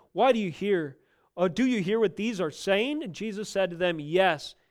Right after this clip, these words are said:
Have you never read, 'Out of the mouth of infants and nursing babies you have prepared praise'?" The children of, the children beheld the wonderful things that Christ has done,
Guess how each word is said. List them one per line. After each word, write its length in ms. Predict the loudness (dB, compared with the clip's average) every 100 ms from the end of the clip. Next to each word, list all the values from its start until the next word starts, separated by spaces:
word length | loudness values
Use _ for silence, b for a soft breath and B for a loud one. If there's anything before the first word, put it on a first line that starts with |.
| _ _ _
Have 260 | 2 2
you 140 | 2 -2
never 340 | 0 2 2
read, 400 | 2 2 0 -2 b b b
'Out 180 | 2 2
of 60 |
the 80 | 0
mouth 580 | -4 4 6 6 4 0
of 160 | -6 -2
infants 460 | 0 0 -2 -6
and 140 | -4 0
nursing 400 | 2 0 -2 0
babies 440 | 4 4 0 -8
you 500 | -4 0 4 4 2 B B
have 460 | 0 6 8 6 2
prepared 800 | -6 -6 -4 0 2 2 -2 -8 b b _
praise'?" 720 | 0 4 4 2 -2 -12 -16 _ _ _ _ _ _ _ _ _ -6
The 120 | -6
children 720 | -4 2 4 4 4 2 2
of, 260 | -2 -4 -10 _ -14
the 200 | -6 -6
children 480 | 0 2 2 0
beheld 500 | -2 -6 2 4 4
the 80 | 2
wonderful 540 | 0 0 0 -2 -2 -4
things 460 | 0 0 -2 -10 b b
that 180 | -6 -4
Christ 360 | 2 2 2 -2
has 180 | -4 0
done, 400 | 2 2 0